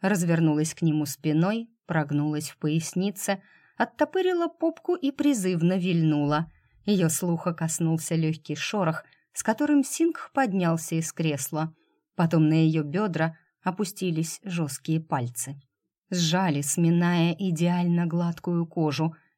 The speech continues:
и оставляя на ней следы. Клон застонала протяжно,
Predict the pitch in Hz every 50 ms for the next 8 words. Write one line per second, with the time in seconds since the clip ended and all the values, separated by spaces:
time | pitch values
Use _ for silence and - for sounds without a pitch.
0 | _ _ - 220 240 220 - - 240 240 214 208 165 151 151 147 156 165 170 165
1 | 156 147 139 127 127 - - 170 160 156 143 139 131 123 120 120 - - _ _
2 | _ _ _ _ _ _ - 190 185 165 160 156 147 156 151 - - 165 151 147
3 | 151 170 208 220 180 139 123 135 135 135 135 135 - 175 185 175 - 147 143 147
4 | 156